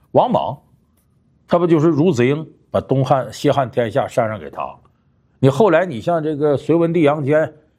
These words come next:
呃，唐高祖李渊，呃，宋太祖赵匡胤、李世民，都是通过这种禅让，有内禅有外禅。你像李渊把天下给李世民，那是没办法，李世民玄武门之变一下子把哥哥弟弟都杀了，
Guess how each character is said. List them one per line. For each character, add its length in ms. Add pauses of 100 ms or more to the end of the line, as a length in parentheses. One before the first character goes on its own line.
(120)
呃， 300
唐 280
高 160
祖 160
李 120
渊， 380 (400)
呃， 400
宋 180
太 200
祖 160
赵 180
匡 180
胤、 220
李 120
世 120
民， 260 (600)
都 160
是 100
通 200
过 100
这 100
种 140
禅 240
让， 180 (220)
有 220
内 240
禅 240
有 60
外 220
禅。 220 (220)
你 100
像 180
李 120
渊 280 (340)
把 120
天 220
下 120
给 120
李 140
世 120
民， 220
那 100
是 80
没 200
办 240
法， 200 (460)
李 140
世 100
民 160
玄 240
武 60
门 340 (180)
之 140
变 260 (180)
一 140
下 220
子 60
把 80
哥 180
哥 80
弟 140
弟 100
都 160
杀 280
了， 140